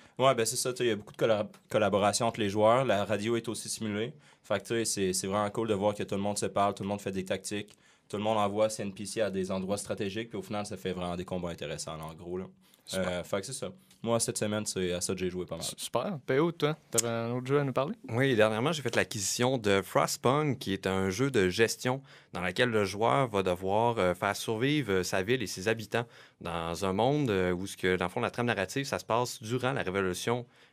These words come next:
Speaker 3: industrielle qui s'est passée à Londres, mais dans un blizzard et dans une seconde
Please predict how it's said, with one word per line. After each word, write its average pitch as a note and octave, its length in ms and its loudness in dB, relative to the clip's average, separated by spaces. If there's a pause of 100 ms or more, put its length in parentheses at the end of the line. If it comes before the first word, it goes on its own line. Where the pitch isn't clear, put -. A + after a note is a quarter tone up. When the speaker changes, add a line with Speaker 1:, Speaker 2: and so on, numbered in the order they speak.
(140)
Speaker 3:
industrielle A#2 800 0
qui - 100 -10
s'est F#2+ 120 -4
passée F2+ 260 -2
à G2 140 4
Londres, B2+ 340 0 (300)
mais C#3 320 2
dans G#2+ 320 2
un F#2+ 160 2
blizzard G#2 560 2
et F#2+ 80 2
dans F2 180 0
une F#2 240 -2
seconde A#2+ 480 0